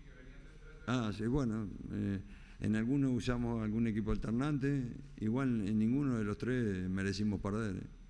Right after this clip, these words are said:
Eh, tuvimos muchísimo más situaciones que el rival,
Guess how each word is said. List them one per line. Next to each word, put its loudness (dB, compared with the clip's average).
Eh, 0
tuvimos 2
muchísimo 0
más 2
situaciones 0
que -4
el -2
rival, 0